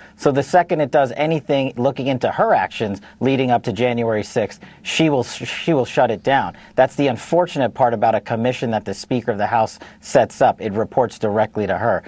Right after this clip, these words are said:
So there would have to be a tectonic shift, uh, in that commission to go after people like Nancy Pelosi. And I believe the American people need her to testify under oath about her actions leading up to January sixth and her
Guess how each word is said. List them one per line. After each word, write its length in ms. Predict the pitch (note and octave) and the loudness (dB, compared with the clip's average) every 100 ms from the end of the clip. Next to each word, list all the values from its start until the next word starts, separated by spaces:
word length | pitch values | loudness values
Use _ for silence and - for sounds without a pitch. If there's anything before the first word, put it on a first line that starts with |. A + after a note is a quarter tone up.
| - - | -16 -14
So 160 | - B2+ | -2 2
there 160 | B2 | 2
would 80 | B2+ | 2
have 140 | B2+ A#2+ | 0 0
to 80 | |
be 80 | A#2+ | -4
a 20 | G#2+ | -2
tectonic 540 | A#2 - C3+ B2+ G#2+ | -4 -2 0 0 -2
shift, 420 | - A#2+ G2 - - - - | -2 -2 -2 -8 -20 -18 -2
uh, 340 | A2+ G#2+ G#2+ - | 4 4 4 2
in 200 | C#3 C3+ | 0 2
that 220 | A#2 G#2+ | 0 -2
commission 640 | A#2 A2 G#2+ - G#2 F#2+ - | -4 -2 -4 -2 -4 -4 -6
to 280 | - A2+ | -2 -2
go 240 | F#2+ A2+ A2 | 2 2 2
after 400 | A2 G#2 - G#2+ | 2 0 -2 -4
people 380 | - A#2 G#2+ G2+ | -2 -2 -2 0
like 200 | G2 A2+ | -2 -4
Nancy 260 | G#2+ - | -6 -8
Pelosi. 400 | G#2 A2 A2 G#2+ | -2 -2 0 -2
And 80 | G#2+ | -2
I 20 | |
believe 240 | G2+ B2+ A#2+ | 0 0 0
the 60 | |
American 340 | A#2 A#2 A#2 G#2 | 0 0 -2 -4
people 400 | B2 - G2 - - - A2 | -4 -2 -4 -4 -20 -12 0
need 380 | B2 D3+ C#3+ | 2 4 2
her 520 | A2+ - D#3 C#3 A#2 A2 - - | -2 0 2 4 2 -4 -16 -4
to 80 | C3 | -4
testify 680 | - A#2+ - - A2+ A2 | 2 0 0 0 2 2
under 280 | B2+ A2+ A#2+ | 2 0 0
oath 200 | A2+ G#2 | 0 -2
about 260 | G2 G#2 G2 | -2 0 0
her 460 | - E3 D3+ G2 - | 0 0 0 -2 -2
actions 520 | G#2+ F#2 - G2+ F2 - - | 0 0 -4 -6 -8 -14 -4
leading 300 | A#2 A#2+ A2 | 0 0 0
up 140 | G#2 G2 | -2 -4
to 80 | |
January 460 | F#2 G#2+ G2+ G2 F#2+ | -2 -2 0 -2 -4
sixth 360 | - G#2 F#2 - | -4 -6 -6 -4
and 140 | A#2 | -4
her 360 | G#2 C#3 A#2 | 0 2 0